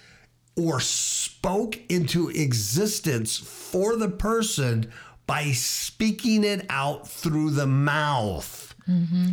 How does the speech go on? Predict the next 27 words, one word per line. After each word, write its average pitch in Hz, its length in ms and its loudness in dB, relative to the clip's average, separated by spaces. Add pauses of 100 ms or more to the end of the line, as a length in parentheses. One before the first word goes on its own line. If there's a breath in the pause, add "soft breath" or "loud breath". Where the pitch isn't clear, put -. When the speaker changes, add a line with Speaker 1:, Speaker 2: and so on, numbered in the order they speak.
(100)
Speaker 1:
In 165 160 4
the 156 80 4
Hebrew, 180 520 2
it's 123 140 -2
called 143 640 0
debar, 110 800 0
the 113 200 2
word 156 580 2
of 127 160 2
debar. 120 500 0
It's - 160 -4
where 147 140 0
you 131 120 2
get 131 300 0 (400 loud breath)
a - 80 -2
prophetic 139 720 -2
word. 120 560 0 (720 loud breath)
They 135 140 2
spoke - 800 0 (220)
debar. 117 840 0
It's 139 200 -2
a 127 60 0
prophetic 170 840 -2
speaking. 123 560 0
God 123 420 0
speaks 139 420 -2
debar, 120 920 0